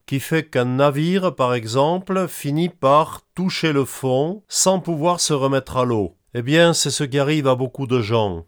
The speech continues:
Ils échouent parce qu'ils ont mal calculé la profondeur. Ils s'imaginaient pouvoir évoluer librement, et voilà qu'ils se retrouvent bloqués, empêtrés, sans possibilité de se dégager.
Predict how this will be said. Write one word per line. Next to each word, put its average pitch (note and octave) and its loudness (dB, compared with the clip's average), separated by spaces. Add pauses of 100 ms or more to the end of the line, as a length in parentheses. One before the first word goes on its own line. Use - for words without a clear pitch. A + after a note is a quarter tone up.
(100)
Ils C3 0
échouent E3 -2
parce D#3+ -2
qu'ils C3+ -2
ont C3+ 4
mal E3 0
calculé C#3 0
la C3+ 2
profondeur. A2+ -4
Ils A2 -6
s'imaginaient C#3+ 0
pouvoir C#3 2
évoluer C3 2
librement, D3 0 (140)
et A2+ -4
voilà D3 4
qu'ils C#3+ -2
se C#3+ 0
retrouvent C3+ 0
bloqués, D3 0 (160)
empêtrés, D3 -2
sans F3 2
possibilité C3+ -2
de C3+ 2
se - -2
dégager. G2+ -4